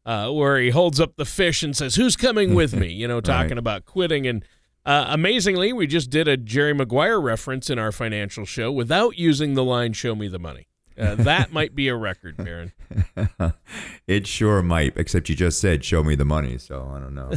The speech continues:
Speaker 2: You didn't use it as a reference, but you did point it out. So, <laughs> uh, it might be, Tony, but, you know, "Show me the money" is actually a great transition into our next of the, uh, seven sins of retirement planning. And that would be greed.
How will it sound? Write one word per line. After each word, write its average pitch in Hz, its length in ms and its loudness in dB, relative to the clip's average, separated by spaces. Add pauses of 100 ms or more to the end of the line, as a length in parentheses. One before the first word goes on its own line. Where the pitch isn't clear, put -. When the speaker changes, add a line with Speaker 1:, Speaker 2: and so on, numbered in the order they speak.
(140)
Speaker 2:
You - 80 0
didn't 95 160 2
use 90 140 2
it 87 80 4
as 78 140 2
a 76 60 4
reference, 78 520 2
but 73 180 0
you 76 60 -2
did 78 220 0
point 78 240 4
it 73 80 2
out. 71 340 -2 (200)
So, 80 240 -8 (280)
<laughs> - 920 -8
uh, 110 280 2
it 131 120 2
might 127 260 0
be, 117 180 2
Tony, 78 280 2
but, 82 320 0
you 95 80 2
know, 85 120 4
"Show 120 260 2
me 127 120 4
the 110 80 2
money" 95 300 2
is 78 120 0
actually 78 400 2
a 69 40 4
great 78 320 2
transition 69 640 0
into 67 260 0
our 71 100 2
next 78 560 -2 (100)
of 67 200 -4
the, 67 300 2
uh, 64 240 0
seven 65 380 -2
sins 65 280 -4
of 64 80 -4
retirement 62 500 -2
planning. 53 380 -6 (460)
And 82 100 2
that 101 100 2
would 104 140 4
be 85 140 4
greed. 76 640 0